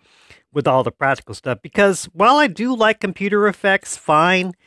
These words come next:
it almost seems like it takes the fun out of, it almost takes the, uh, makes it too easy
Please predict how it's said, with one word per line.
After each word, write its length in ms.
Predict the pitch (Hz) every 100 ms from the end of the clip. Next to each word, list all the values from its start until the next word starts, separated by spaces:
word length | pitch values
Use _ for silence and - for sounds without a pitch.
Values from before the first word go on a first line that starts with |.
| _ _ _ -
it 100 | 214
almost 380 | 269 277 240
seems 280 | - 220 208
like 200 | 196 180
it 140 | 160 -
takes 360 | 185 175 -
the 160 | - 147
fun 300 | - 156 151
out 240 | 131 131
of, 140 | 131 139
it 100 | 156
almost 320 | 165 160 -
takes 260 | 165 139
the, 300 | - 143 131
uh, 300 | 127 120 113 - _ _ _ _ _ _ _ _ -
makes 320 | 175 190 -
it 80 | 143
too 180 | 156
easy 360 | 131 127 110 104